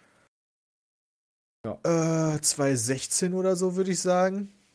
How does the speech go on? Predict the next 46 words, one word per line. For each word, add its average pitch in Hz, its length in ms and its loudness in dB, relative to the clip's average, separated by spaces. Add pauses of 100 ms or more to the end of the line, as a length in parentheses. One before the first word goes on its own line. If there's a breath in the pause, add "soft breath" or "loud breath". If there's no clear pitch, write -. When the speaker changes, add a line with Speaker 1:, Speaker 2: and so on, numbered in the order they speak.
(960)
Speaker 2:
Macht 123 160 -2
sehr 143 120 4
viel 135 120 -4
Spaß, 139 420 2
weil 147 120 2
es 139 120 -4
jetzt 139 160 0
auch 127 120 -2
dieses 120 340 -8
neue 117 180 0
Feature 165 360 0
hat, 156 100 0
den 123 140 0
My 113 180 2
Team 165 320 -4
Modus, 180 360 -2
wo 160 60 -2
du 135 120 0
nicht 139 180 -6
nur 131 80 -2
als 107 260 -2
Fahrer 143 420 2
in 151 60 -2
die 151 80 -2
Formel 143 300 -2
eins 135 200 -4
einsteigst, 127 480 -4
sondern 117 260 -6
auch 107 120 -4
deinen 107 240 -2
eigenen 117 400 -4
Rennstall 113 540 0
gleich 101 340 -2
mitgründest. 113 1040 -2 (500 soft breath)
Und 113 100 -6
Speaker 1:
Kannst 220 120 0
Speaker 2:
da 110 100 4
Speaker 1:
du 107 40 0
Speaker 2:
so 107 80 0
Speaker 1:
den 247 120 2
Speaker 2:
eine 220 80 2
Speaker 1:
eigentlich 208 200 0
nochmal 165 300 0
ändern? 147 460 -8 (580)
Speaker 2:
Den 107 140 -4
Namen? 143 460 0